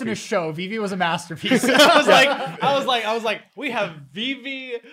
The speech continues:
Speaker 1: Vivi
Speaker 3: Like
Speaker 1: was in a class of its own this season.
Speaker 2: Vi-, yeah,
Speaker 1: And
Speaker 2: Vi-, Vivi was its own class.
Speaker 1: I
Speaker 3: That's
Speaker 1: think
Speaker 3: fair.
Speaker 1: the, the
Speaker 3: That's fair.
Speaker 1: problem was, is the problem with comparing Vivi and going like, "Well, it's a shame that it'll never get a second season."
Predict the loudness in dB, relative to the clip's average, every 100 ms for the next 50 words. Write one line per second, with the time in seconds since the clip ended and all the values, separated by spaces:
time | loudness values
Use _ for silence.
0 | -12 -4 -4 -2 -4 -4 -4 -6 -6 -4
1 | -4 -6 -12 -8 -8 -8 -10 -14 -14 -12
2 | -6 -6 -2 -2 0 -2 -6 -10 -12 -10
3 | -8 -6 -6 -6 -8 -6 -6 -8 -6 -6
4 | -8 -12 -14 -4 -2 -2 -4 -6 -8 -6
5 | -6 -2 -4 -2 -4 -4 -8 -12 -20 _
6 | -12 -6 -6 -6 -10 _ _ -12 -10 -10
7 | -10 -14 -16 -16 -12 -8 -8 -8 -12 -12
8 | _ _ _ -8 -6 -6 -8 -8 -6 -6
9 | -8 -8 -8 -8 -10 -12 -12 -14 -14 -14